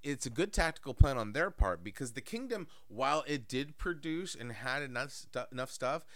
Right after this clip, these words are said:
the hilltop was always known as the farming community.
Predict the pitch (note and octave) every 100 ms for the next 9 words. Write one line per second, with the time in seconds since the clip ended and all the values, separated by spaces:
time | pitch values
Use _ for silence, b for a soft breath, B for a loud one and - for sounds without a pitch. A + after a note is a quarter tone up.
0 | B B - C#3 C#3 D#3 F#3 - C#3 B2+
1 | B2+ A2+ C3+ C3+ A2+ A#2+ A#2+ A2+ G#2 G#2+
2 | A2+ A2+ A2+ G#2+ - G2 A2+ B2+ F2+ D2
3 | G1+